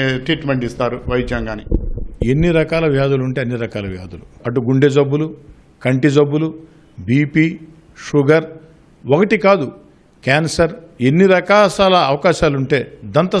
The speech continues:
Speaker 2: సమస్యలు కూడా చాలామందికి వస్తూ ఉన్నాయి. వీటన్నిటినీ కూడా గుర్తించి ఆ గుర్తించిన వాటిలో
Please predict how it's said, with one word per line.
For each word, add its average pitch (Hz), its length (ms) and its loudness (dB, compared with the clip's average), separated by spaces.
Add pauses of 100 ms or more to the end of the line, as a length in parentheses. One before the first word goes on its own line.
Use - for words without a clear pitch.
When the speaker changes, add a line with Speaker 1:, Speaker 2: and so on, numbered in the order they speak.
Speaker 2:
సమస్యలు 165 400 -4
కూడా 151 160 2 (460)
చాలామందికి 131 460 0
వస్తూ - 240 -8
ఉన్నాయి. 107 180 -10 (460)
వీటన్నిటినీ 196 640 4
కూడా 196 200 6 (400)
గుర్తించి 170 460 -2 (840)
ఆ 170 100 4 (160)
గుర్తించిన 233 480 2
వాటిలో 214 360 4